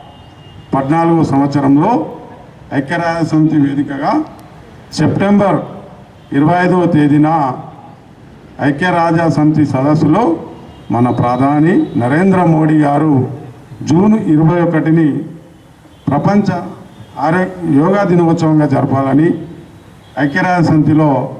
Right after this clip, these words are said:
ప్రతిపాదించారు. ఐక్యరాజ్య సమితిలో నూట డెబ్బై, నూట తొంభై ఐదు దేశాల్లో, నూట తొంభై మూడు దేశాల్లో నూట డెబ్బై ఐదు దేశాలు దీన్ని ఆమోదించినాయి. ఈరోజు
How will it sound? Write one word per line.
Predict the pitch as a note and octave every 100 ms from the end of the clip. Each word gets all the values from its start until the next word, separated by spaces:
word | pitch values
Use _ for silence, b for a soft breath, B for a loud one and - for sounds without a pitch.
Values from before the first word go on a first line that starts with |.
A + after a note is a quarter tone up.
| -
ప్రతిపాదించారు. | C3+ C#3 C#3 B2+ A2+ G#2+ - - - - - - -
ఐక్యరాజ్య | D3+ D#3+ G3+ G3+ G3+
సమితిలో | E3 F3+ F3 F3+ G#3 B3+ B3+ - - - - - - - - -
నూట | C#3 G3+ A3
డెబ్బై, | A3 G3+ G3+ F3 G3+ F#3+ -
నూట | E3 D#3 G3
తొంభై | A3+ G3+ G3+ G3
ఐదు | G3 F3 D3+
దేశాల్లో, | D#3+ D#3 E3+ E3+ E3+ D3 D3+ - - - - -
నూట | D#3+ G3
తొంభై | G#3+ G#3+ G3+ G3+
మూడు | G3 E3
దేశాల్లో | E3+ D3 E3 F3 G#3+ B3+ B3+
నూట | D3 D#3 G#3 A3
డెబ్బై | G#3+ G3 F3+ F#3+ F#3+
ఐదు | F3+ D3+ - - - - - - - - G#2
దేశాలు | C3+ D#3 E3 E3+
దీన్ని | D#3 D#3+ F#3+ C#4 G4 - - - - - - - - -
ఆమోదించినాయి. | D#3 F#3+ F3 E3 C#3+ A2+ - - - - F#3
ఈరోజు | G3+ G#3+ G#3 G#3 F#3 -